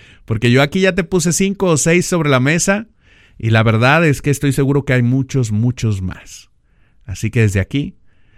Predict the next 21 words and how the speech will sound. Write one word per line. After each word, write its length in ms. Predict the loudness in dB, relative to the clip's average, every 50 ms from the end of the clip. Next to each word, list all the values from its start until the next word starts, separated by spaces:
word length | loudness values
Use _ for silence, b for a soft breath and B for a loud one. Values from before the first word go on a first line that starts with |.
| -20 _ -6
mi 120 | -4 -2
más 280 | -2 -2 -2 -2 -4 -4
sentido 680 | -4 -6 -6 -4 -4 -4 -2 -2 0 0 0 0 0 2
pésame 420 | 2 2 2 2 0 0 2 0
a 80 | 0 0
todas 260 | 0 0 0 0 -2
aquellas 380 | -2 0 0 0 0 0 0
empresas 420 | -2 -2 0 -2 -2 -2 -2 -4 -4
que 100 | -4 -4
pierden 420 | -2 -2 -2 -2 0 -2 -4 -2
talento 420 | 0 0 0 0 0 0 0 0 2
valioso 560 | 4 4 6 6 4 4 2 -2 -8 -10 -12 b b b b b b b b b b
sin 260 | -8 -4 -2 -2 0
darse 340 | 0 -2 -2 -2 -4 -6 -4
cuenta 480 | -4 -4 -4 -4 -6 -10 -12 -14 -14 -18 -20 -20 -20 -20 -20 -20 -20 -20 -20 _ -20 _ _ _ _ _ _ _ _ _ _ -4 -2
por 120 | 0 0
la 100 | 2 0
ineptitud 680 | 2 2 0 0 -2 -2 -4 -4 -4 _ -4 -4 -4 -6 _ _ _ _ _ _ _ _ _ _ _ _ _ -6
en 160 | -2 0 0
el 100 | 0 0
manejo 600 | 0 -2 0 0 0 -2 -2 -2 -4 -6 -6